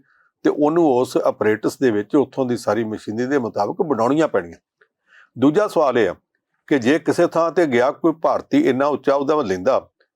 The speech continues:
ਤੁਹਾਨੂੰ ਚੰਗਾ ਲੱਗਦਾ? ਇੱਕ ਸਵਾਲ ਤਾਂ ਦੱਸੋ, ਫਿਜੀ ਦੇ ਵਿੱਚ ਪ੍ਰਧਾਨ ਮੰਤਰੀ ਬਣ ਗਿਆ ਸੀ ਮਹਿੰਦਰ ਚੌਧਰੀ,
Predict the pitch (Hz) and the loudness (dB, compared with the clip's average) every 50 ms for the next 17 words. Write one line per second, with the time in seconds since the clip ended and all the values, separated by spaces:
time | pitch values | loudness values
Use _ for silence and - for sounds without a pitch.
0 | _ _ - - 110 104 123 117 - 104 104 123 135 139 117 98 90 90 80 - | _ _ -4 -2 -2 -2 -2 -2 -2 -2 0 0 0 0 -2 0 0 -2 -2 -2
1 | _ _ _ _ _ _ _ _ _ _ - - - 180 - - 107 104 117 160 | _ _ _ _ _ _ _ _ _ _ -12 -6 -6 -4 -2 0 0 0 0 0
2 | 170 - 202 190 147 110 - - 117 - _ _ _ _ _ _ _ _ _ _ | 0 0 0 0 0 -2 -2 -4 -12 -12 _ _ _ _ _ _ _ _ _ _
3 | _ - - 120 117 160 185 180 208 196 170 156 156 - - 127 147 175 - _ | _ 0 0 0 2 2 2 4 4 4 2 2 0 0 0 2 2 0 -2 _
4 | _ _ _ - - 262 143 131 110 101 107 113 - 165 170 156 147 123 117 113 | _ _ _ -6 -2 0 0 -2 -2 -2 -4 -2 2 2 2 2 2 -2 0 0
5 | 139 135 - - 160 147 131 101 98 90 - 127 135 156 156 151 | 0 0 0 0 -2 0 0 -2 -2 -2 0 -2 -2 -2 -4 -10